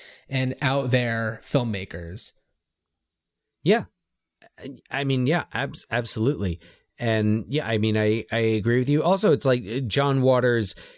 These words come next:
Speaker 2: uh, I, I think has always been very,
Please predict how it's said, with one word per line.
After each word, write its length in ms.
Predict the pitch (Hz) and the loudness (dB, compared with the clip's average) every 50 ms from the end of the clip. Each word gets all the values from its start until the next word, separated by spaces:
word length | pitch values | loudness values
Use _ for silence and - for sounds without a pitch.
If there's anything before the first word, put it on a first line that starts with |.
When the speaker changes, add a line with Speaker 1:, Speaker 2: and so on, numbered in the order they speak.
| _ _ _ - | _ _ _ -12
Speaker 2:
uh, 140 | - 110 107 - _ _ _ _ _ _ _ _ _ _ - | -10 -10 -10 -10 _ _ _ _ _ _ _ _ _ _ -6
I, 160 | 143 151 131 - - | -4 -4 -4 -2 -2
I 120 | 135 143 | 0 0
think 200 | 139 - 151 123 113 | 2 2 0 2 2
has 140 | 131 127 131 | 2 2 2
always 460 | - 127 127 127 131 131 127 113 98 | 0 0 2 4 4 2 2 0 -2
been 340 | - 127 117 110 113 110 110 | 0 0 2 2 2 0 0
very, 880 | 98 92 90 92 95 113 120 120 117 120 117 113 110 110 107 107 98 | -2 -2 -2 -2 0 2 2 4 4 4 4 4 4 4 4 2 0